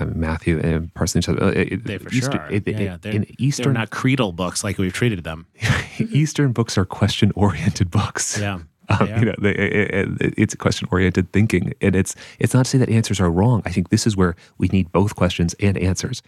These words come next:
Speaker 2: Mm-hmm.
Speaker 1: And I think the tension that we have is we tend to swing way, way, way far with the answers or way, way, way far with the questions. But it's where, you know, within, within a Jewish context, everything is questioned, everything is examined, and to the point where, like, there can never be an answer,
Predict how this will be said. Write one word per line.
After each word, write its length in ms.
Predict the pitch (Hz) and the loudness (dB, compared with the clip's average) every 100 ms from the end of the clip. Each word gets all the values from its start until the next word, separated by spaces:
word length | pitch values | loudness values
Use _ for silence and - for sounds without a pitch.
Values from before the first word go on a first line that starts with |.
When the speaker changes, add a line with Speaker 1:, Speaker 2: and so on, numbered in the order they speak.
| - | -10
Speaker 2:
Mm-hmm. 140 | 107 | -4
Speaker 1:
And 40 | 95 | -2
I 60 | |
think 120 | 92 90 | 0 -2
the 80 | |
tension 300 | 87 98 - | 0 0 0
that 80 | 71 | -2
we 80 | 85 | 0
have 240 | 98 104 | 2 2
is 160 | 78 - - - _ | 2 -4 -12 -20 _
we 220 | 85 78 73 | 0 0 -2
tend 220 | - 85 | -2 -2
to 60 | 82 | 0
swing 380 | 76 76 78 80 | 0 -2 -2 0
way, 240 | 85 90 | 2 2
way, 180 | 85 82 | 2 0
way 200 | 80 80 | -2 -4
far 180 | - 78 | 0 -2
with 100 | 76 | -2
the 140 | 76 | -4
answers 280 | 73 85 82 | -2 -2 0
or 120 | 78 | 0
way, 200 | 80 78 | 0 0
way, 160 | 78 76 | 0 0
way 140 | 76 | -2
far 180 | 82 - | -2 -2
with 120 | 78 | -2
the 40 | - | 0
questions. 460 | 117 120 - - - - - | 0 0 -4 -6 -10 -8 -2
But 160 | 82 | 0
it's 160 | 82 - | 0 0
where, 220 | 90 82 | 0 2
you 120 | 107 | 0
know, 80 | 95 | 0
within, 240 | 87 - - | -2 -4 -4
within 240 | - 82 82 | -2 -2 0
a 40 | |
Jewish 220 | - 131 | 2 2
context, 440 | - 78 82 - - - _ _ _ | 0 -2 -2 -4 -8 -20 _ _ _
everything 460 | - 110 110 101 85 | 0 2 2 2 0
is 100 | - | -2
questioned, 380 | - - - - _ | -4 -6 -6 -10 _
everything 380 | 110 113 104 90 | 2 2 2 0
is 100 | 82 | -2
examined, 400 | 82 85 - - _ _ - | -2 -2 -4 -6 _ _ -4
and 140 | 90 | 0
to 100 | 90 | 0
the 80 | 85 | 0
point 300 | - 107 104 | 2 2 2
where, 180 | 87 85 | 0 0
like, 160 | 87 - | -2 -2
there 100 | 92 | -2
can 160 | - 95 | 2 2
never 180 | 101 | 2
be 140 | 90 85 | 0 0
an 60 | 85 | -2
answer, 300 | 78 - | -2 -6